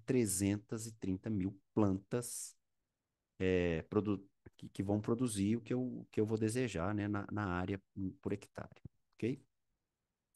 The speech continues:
Bom, continuando. O método direto é a gente,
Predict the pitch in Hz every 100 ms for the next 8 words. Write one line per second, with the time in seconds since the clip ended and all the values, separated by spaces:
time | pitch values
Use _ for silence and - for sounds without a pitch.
0 | _ _ _ _ _ _ _ 101 90 -
1 | _ _ _ - 104 - 123 95 71 -
2 | _ _ 180 156 95 - 92 87 92 143
3 | 123 - 69 _ _ _ _ _ _ -
4 | 135 139 120 120 - 156 160